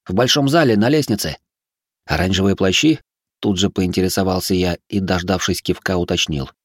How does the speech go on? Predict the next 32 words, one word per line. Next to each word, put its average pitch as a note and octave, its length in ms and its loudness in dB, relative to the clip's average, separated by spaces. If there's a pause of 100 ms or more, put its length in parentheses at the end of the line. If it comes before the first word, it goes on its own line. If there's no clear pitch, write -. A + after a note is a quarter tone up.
(200)
"Сколько A#2 360 0
их?" E2+ 300 0 (540)
"Не, C#3+ 200 2
не D3+ 380 2
знаю", D3+ 540 2 (560)
парень F#2 300 0
потряс F#2 340 -2
головой. F2 480 -2 (360)
"Может C#3 300 0
быть, B2 200 0
сто. C3 340 2 (420)
Они C3 280 2
безумны, C#3 580 2 (240)
убили C3+ 300 4
Коши C3 480 2
и - 20 2
господина B2+ 640 0
Акиру. B2 420 0 (420)
Я G2 160 0
очнулся, B2+ 600 0 (140)
увидел, C3 360 0
что C3 200 -2
они B2+ 140 2
напали B2+ 360 2
на B2 140 2
охрану B2 280 0
князя, C3 360 0
и B2+ 100 2
побежал". C3 580 0 (760)
"Вот D#2+ 380 -6
же G#2 240 -4
сука!" - 560 -4